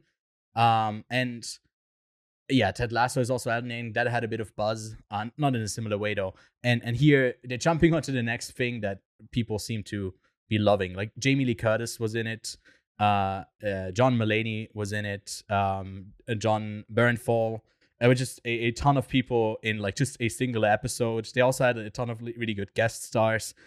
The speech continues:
So I'm talking about The Bear season two so long 'cause I do wanna put it into your mind that it, it is the show to watch right now. I think it's probably the best that, uh, T V has to offer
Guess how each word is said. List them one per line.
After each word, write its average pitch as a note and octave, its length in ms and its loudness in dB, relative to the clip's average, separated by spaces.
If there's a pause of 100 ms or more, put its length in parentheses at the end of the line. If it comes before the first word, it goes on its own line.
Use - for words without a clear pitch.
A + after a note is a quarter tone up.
(220)
So B2 300 6 (200)
I'm C3+ 80 0
talking G3 380 8
about D3+ 300 2
The D3 60 -2
Bear B2+ 220 6
season C3+ 300 -2
two B2+ 160 -4
so B2+ 260 8
long B2+ 360 4
'cause B2 420 2
I A#2 120 2
do B2+ 140 2
wanna B2+ 460 0 (540)
put D#3 140 12
it D#3 80 4
into D3+ 220 -2
your C3 100 2
mind B2 480 0
that A2 240 0 (140)
it, C3 220 -2
it B2+ 80 0
is C#3 240 2
the C3+ 80 -4
show C3+ 220 2
to - 140 -4
watch A2 320 -4
right G#2 200 0
now. G#2+ 360 0
I A2 80 -8
think G#2+ 220 -8
it's - 240 -10
probably B2+ 360 0
the A2 80 -4
best G#2 480 -4 (500)
that, G#2+ 260 4
uh, G2+ 260 -2
T - 140 -2
V A2+ 120 0
has A2 220 -2
to - 80 -10
offer G#2+ 520 -4